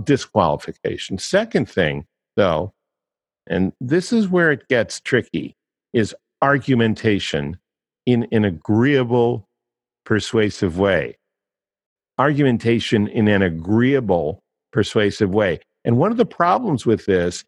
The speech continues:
is that a lot of copywriters really don't understand how to agree, how to argue agreeably.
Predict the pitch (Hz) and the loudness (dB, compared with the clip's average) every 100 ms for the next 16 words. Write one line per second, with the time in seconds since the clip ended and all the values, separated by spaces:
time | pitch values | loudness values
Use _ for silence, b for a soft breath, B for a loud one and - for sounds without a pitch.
0 | _ _ - 143 120 - _ - 117 110 | _ _ -2 -2 -2 -10 _ -2 0 0
1 | - _ _ _ _ _ _ _ _ - | -6 _ _ _ _ _ _ _ _ -4
2 | 117 110 160 214 - 107 95 107 101 95 | 0 0 0 -2 -2 -2 0 0 2 2
3 | 98 98 _ _ _ _ - 110 175 208 | 0 -2 _ _ _ _ -6 -2 0 -2
4 | 135 - 127 131 - 117 113 107 - - | -4 -2 0 -2 -2 0 2 0 -2 0
5 | 110 107 98 92 110 - - 120 127 123 | 2 2 0 -2 -8 -12 -4 0 0 0
6 | 110 101 85 87 98 110 104 101 95 - | 0 -2 -2 -2 0 2 0 -2 -4 -10
7 | _ _ _ _ _ _ _ _ - 127 | _ _ _ _ _ _ _ _ -8 -2
8 | 127 110 - - 135 147 113 95 87 - | 0 0 -2 -2 0 0 0 0 2 2
9 | 98 78 104 101 76 71 64 | 0 0 0 0 -2 -6 -8